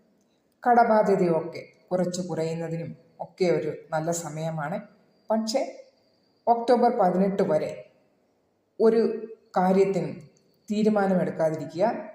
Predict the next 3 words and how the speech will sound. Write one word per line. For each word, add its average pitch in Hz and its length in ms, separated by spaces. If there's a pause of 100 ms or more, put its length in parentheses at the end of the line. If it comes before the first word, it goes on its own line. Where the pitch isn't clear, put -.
(1120)
തീരുമാനമെടുക്കുന്നതിന് 175 1040 (640)
നല്ല 170 200 (160)
ഒരു 175 140